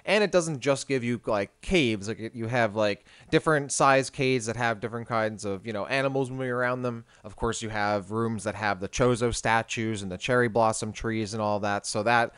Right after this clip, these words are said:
gives a different aesthetic as well when you're entering those, like, deeper rooms outside of just the general caves. So, yeah, I mean, for, for how it kind of gives you a bit of everything,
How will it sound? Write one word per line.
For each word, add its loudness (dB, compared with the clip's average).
gives 0
a -6
different -4
aesthetic -2
as -8
well 0
when -6
you're -8
entering -6
those, -4
like, -6
deeper -2
rooms -4
outside -2
of -4
just -8
the -4
general -4
caves. -4
So, -2
yeah, 4
I 4
mean, -4
for, -14
for 0
how 8
it 2
kind 2
of -2
gives 2
you 4
a 2
bit 4
of 2
everything, -2